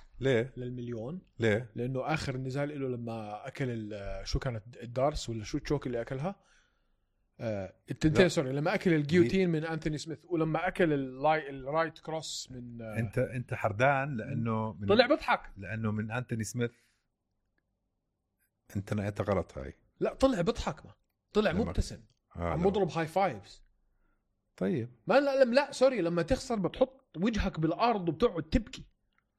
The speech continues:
Speaker 2: شو عقليتك الزبالة هاي اللي أنت طالع من الخسارة عم تبتسم، عم تعطي هاي فايفز بالجمهور،
Speaker 1: عادي.
Speaker 2: قاعد تحتفل بخسارة؟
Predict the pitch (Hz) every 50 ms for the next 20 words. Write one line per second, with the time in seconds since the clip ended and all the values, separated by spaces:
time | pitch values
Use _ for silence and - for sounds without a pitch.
0 | _ _ _ _ _ _ _ _ _ _ _ _ - - - 247 277 277 190 175
1 | 180 175 190 214 247 226 - 220 180 - 175 165 160 131 135 135 180 180 208 233
2 | 226 214 180 165 165 196 208 202 185 180 196 185 151 - - 208 202 202 175 160
3 | 160 160 147 - 165 151 208 220 214 180 135 143 151 - 208 180 - 190 175 180
4 | 175 160 127 139 - 175 175 - 175 147 151 151 147 - 170 160 151 - - 135
5 | 127 143 135 135 143 139 120 - _ _ - 196 202 208 196 147 156 151 - -
6 | 175 - - 165 143 143 135 - - 127 - 147 135 113 - - _ _